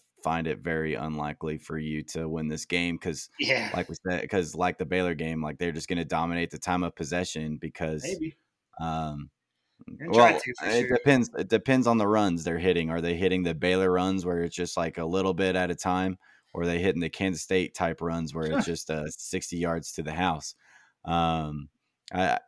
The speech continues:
Speaker 1: I don't know which one I prefer because the other one eats up clock and the other one scores. <laughs> So, uh,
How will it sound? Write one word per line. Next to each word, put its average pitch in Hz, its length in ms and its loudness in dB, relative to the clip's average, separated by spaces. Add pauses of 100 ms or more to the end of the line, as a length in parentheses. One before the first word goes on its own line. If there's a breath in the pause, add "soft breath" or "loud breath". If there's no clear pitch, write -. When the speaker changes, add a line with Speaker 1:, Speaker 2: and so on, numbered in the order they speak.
Speaker 1:
I 104 100 -2
don't 123 160 2
know 123 120 6
which 120 160 2
one 117 160 4
I 113 80 4
prefer 95 520 0
because 85 580 0
the 90 140 0
other 107 160 2
one 90 320 0
eats 98 220 -4
up 95 180 -4
clock 92 400 4
and 90 100 -2
the 90 60 0
other 90 180 0
one 87 220 -2
scores. 90 520 -4
<laughs> - 140 -2
So, - 300 -4 (460 loud breath)
uh, 90 180 2